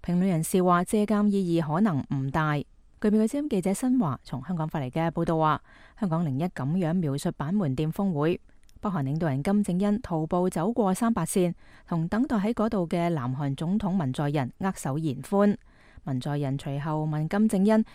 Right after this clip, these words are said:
佢幾時先至能夠到北面？金正恩隨即拉住文在寅嘅手話，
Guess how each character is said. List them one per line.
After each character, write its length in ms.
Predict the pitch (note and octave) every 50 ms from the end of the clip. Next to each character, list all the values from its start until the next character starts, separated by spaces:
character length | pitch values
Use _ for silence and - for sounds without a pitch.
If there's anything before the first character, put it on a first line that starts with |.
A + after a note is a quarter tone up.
| - - -
佢 220 | - A3+ G#3+ A3
幾 200 | - A3 A3 C#4+
時 280 | - - - D#3 D3 D3+
先 160 | - A#3+ A#3+
至 100 | - G#3
能 140 | D#3+ C3 B2
夠 220 | - D#3 D#3 D#3+
到 180 | D#3 F3 D#3 D#3+
北 140 | E3 - G3 -
面？ 300 | - F3+ D#3 D3 D3 C3+ - - - - - - -
金 140 | - G3 G3
正 160 | F#3+ E3+ F3
恩 160 | F#3 F#3 F#3+
隨 240 | G3 - F3+ C#3 C#3+
即 160 | C#3+ - G3+ -
拉 240 | - A3 G#3+ G#3+ G#3+ A3
住 140 | - F#3 D#3 D#3+ D3+
文 180 | C#3 C3+ C#3 C#3+
在 200 | - - D#3 D3+
寅 180 | D3 C3+ C#3+
嘅 100 | D3+ E3+
手 220 | E3+ - - D3 E3+
話， 260 | G#3 G3+ F3 E3